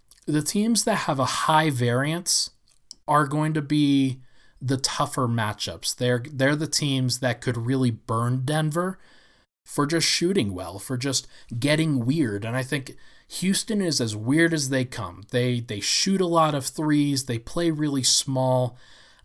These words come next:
I think the Nuggets would beat them and they would kill them in the paint for sure. But because Houston plays with no center, they would probably be hunting Nikola Jokic on switches for every single possession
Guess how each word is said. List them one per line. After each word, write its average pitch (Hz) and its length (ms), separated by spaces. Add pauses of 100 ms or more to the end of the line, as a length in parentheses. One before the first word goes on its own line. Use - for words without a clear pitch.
(140)
I 143 100
think 208 380
the 185 100
Nuggets 160 420
would 110 220
beat 262 260
them 127 220
and 131 120
they 127 100
would 123 200
kill 180 280
them 147 180
in 123 60
the 117 80
paint 147 340
for 104 160
sure. 127 580 (1000)
But 156 160
because 214 420
Houston 175 360
plays 156 360
with 135 200
no 135 240
center, 123 580 (480)
they 147 140
would 240 180
probably 185 460
be 165 140
hunting 151 500
Nikola 131 360
Jokic 123 400
on 117 120
switches 117 420
for - 300
every 156 280
single 185 320
possession 110 640